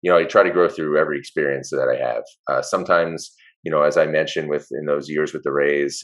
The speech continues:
in eighteen and nineteen, doing some different things and having success with it, you get to grow through success. Other times you grow through failure, or you grow through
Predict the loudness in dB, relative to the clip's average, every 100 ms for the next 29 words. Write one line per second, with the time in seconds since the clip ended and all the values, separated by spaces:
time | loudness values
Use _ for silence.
0 | -8 -6 -6 -6 -8 -6 -4 -4 -6 -10
1 | -8 -8 -8 -10 -6 -6 -6 -4 -4 -4
2 | -8 -6 -6 -8 -12 -4 -2 0 -2 -4
3 | 0 -2 -4 _ -8 -2 -2 -2 -2 -2
4 | -4 -12 -10 0 2 2 -2 -16 _ _
5 | _ -2 0 0 2 0 0 -4 2 2
6 | 2 -4 2 4 4 0 -4 -6 -2 0
7 | 0 -2